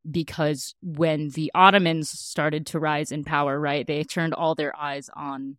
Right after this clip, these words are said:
um, conquering Constantinople, which was by then the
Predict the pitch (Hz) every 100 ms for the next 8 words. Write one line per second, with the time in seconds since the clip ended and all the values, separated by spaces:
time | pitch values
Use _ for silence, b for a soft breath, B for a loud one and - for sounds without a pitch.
0 | 135 131 151 _ - 160 156 151 - 143
1 | - 123 - 208 240 170 165 - _ _
2 | _ _ - 160 156 135 143 139 143 139